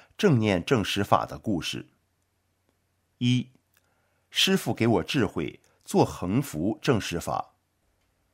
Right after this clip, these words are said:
在九九年七二零僵尸流氓集团迫害大法的初期，看到各地同修走上天安门，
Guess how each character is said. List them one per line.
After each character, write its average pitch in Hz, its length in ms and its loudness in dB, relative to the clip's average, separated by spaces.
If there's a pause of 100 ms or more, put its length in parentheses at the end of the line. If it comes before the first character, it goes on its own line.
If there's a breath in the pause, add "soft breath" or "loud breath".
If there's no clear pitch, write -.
(960)
在 131 260 8
九 123 220 2
九 131 180 2
年 90 220 0
七 - 220 -2
二 120 160 6
零 73 240 -6 (120)
僵 175 240 2
尸 165 140 -2
流 104 140 2
氓 104 180 2
集 107 160 -4
团 85 300 -2
迫 - 180 -2
害 104 160 2
大 117 220 2
法 - 180 -8
的 - 160 -14
初 117 260 -4
期， 117 380 -4 (640 soft breath)
看 170 180 2
到 139 160 6
各 175 180 4
地 110 160 2
同 98 280 -2
修 131 340 2
走 87 180 -2
上 90 280 0
天 120 240 0
安 127 180 0
门， 87 260 -2